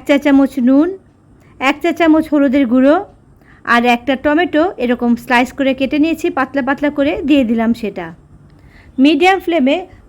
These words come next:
ভালো মতো এগুলোকে নাড়াচাড়া করব, যাতে মশলার কাঁচা গন্ধটা চলে যায় আর টমেটোগুলোও নরম হয়ে যায়। কষাতে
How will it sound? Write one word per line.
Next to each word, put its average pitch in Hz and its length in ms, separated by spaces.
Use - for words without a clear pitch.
ভালো 294 220
মতো 349 240
এগুলোকে 269 300
নাড়াচাড়া 269 500
করব, 254 220
যাতে 277 300
মশলার 277 420
কাঁচা 320 260
গন্ধটা 285 320
চলে 269 260
যায় 285 200
আর 220 80
টমেটোগুলোও 302 640
নরম 240 300
হয়ে 202 220
যায়। 180 180
কষাতে 277 420